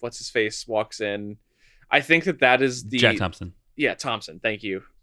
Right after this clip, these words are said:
Speaker 1: I was, I was gonna call him sousaphone, and I was like, "That's not the right one."
Speaker 2: Right.
Speaker 1: Um,
Speaker 2: <laughs>
Speaker 1: when, when Thompson walks in,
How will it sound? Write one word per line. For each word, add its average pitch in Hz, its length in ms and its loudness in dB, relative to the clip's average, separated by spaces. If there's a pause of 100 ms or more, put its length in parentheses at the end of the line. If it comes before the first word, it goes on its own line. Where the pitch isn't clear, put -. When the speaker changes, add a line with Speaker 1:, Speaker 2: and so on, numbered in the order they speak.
(140)
Speaker 1:
I 117 100 0
was, 113 380 -8
I 135 200 6
was 120 600 -8
gonna 123 140 -4
call 110 260 0
him 101 80 -6
sousaphone, 104 680 -8
and 104 100 -8
I - 20 -6
was 101 140 -8
like, 104 80 -8
"That's 113 220 -6
not 95 160 -10
the 95 100 -10
right 87 180 -6
one." 98 280 -10
Speaker 2:
Right. 123 400 -2
Speaker 1:
Um, 120 520 2 (320)
Speaker 2:
<laughs> 277 300 0
Speaker 1:
when, 135 260 0 (300)
when 147 220 2
Thompson 147 480 2
walks 117 320 4
in, 101 300 0